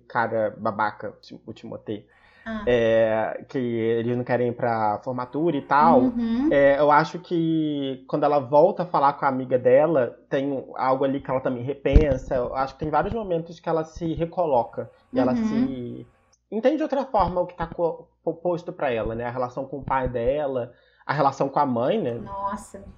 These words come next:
Speaker 2: isso aí a gente vai deixar pra falar mais pro fim, porque é o que a gente mais vai falar, né?
Speaker 1: Sim,
Speaker 2: Da
Speaker 1: com
Speaker 2: relação
Speaker 1: certeza.
Speaker 2: dela com a mãe. É, vamos falar do, do pai da Lady Bird também, rapidinho?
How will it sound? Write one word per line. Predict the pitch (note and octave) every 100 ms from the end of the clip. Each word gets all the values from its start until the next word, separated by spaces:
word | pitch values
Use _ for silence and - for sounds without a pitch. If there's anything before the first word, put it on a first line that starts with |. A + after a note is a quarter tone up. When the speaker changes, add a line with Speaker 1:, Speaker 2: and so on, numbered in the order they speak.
| -
Speaker 2:
isso | G#3 G#3+
aí | A#3 A#3
a |
gente | A3+ B3+
vai | A3+
deixar | A#3 A#3+ A3+
pra | B3
falar | B3+ A#3+ A#3
mais | A#3
pro | - C4
fim, | - A3 A3
porque | A#3+ -
é | A#3
o |
que | A#3+
a |
gente | A#3+ A#3
mais | A3
vai | A3+ B3
falar, | F4 A#3+ F#3+
né? | F#3 F#3+ G#3 _ _ _ -
Speaker 1:
Sim, | C3
Speaker 2:
Da | F#3+
Speaker 1:
com |
Speaker 2:
relação | G3+ G3+ D3+ G3+
Speaker 1:
certeza. | A#2+ G3
Speaker 2:
dela | G3
com | G3+
a | A3+
mãe. | A3+ F#3+ F#3 F3+ F3+ - - _ _ _ _ -
É, | B3+ C4+
vamos | C4+ F4 B4+
falar | A4+ F#4 E4+
do, | C#4+
do | A#3+
pai | A3+ A3 G#4
da | E4+
Lady | A#3+ G#3
Bird | G3+ C4 F4
também, | - G#3+ A3 D4+
rapidinho? | - F#3+ G3+ C#4+ C4 G3